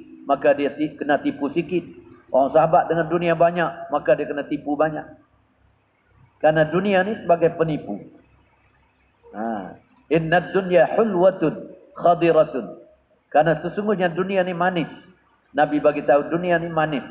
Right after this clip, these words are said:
Ha, khadirah, cantik. Allah Subhanahu Wa Taala buat bagi nampak cantik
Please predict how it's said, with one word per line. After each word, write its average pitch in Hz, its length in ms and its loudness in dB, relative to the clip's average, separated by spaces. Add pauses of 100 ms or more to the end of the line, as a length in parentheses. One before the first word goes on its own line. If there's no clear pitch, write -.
(920)
Ha, 95 240 -10
khadirah, 175 800 2
cantik. 156 400 0 (800)
Allah - 480 0 (160)
Subhanahu 147 480 0
Wa - 0 -
Taala 147 160 4
buat 143 320 2
bagi 143 160 2
nampak 143 400 -2
cantik 131 400 -2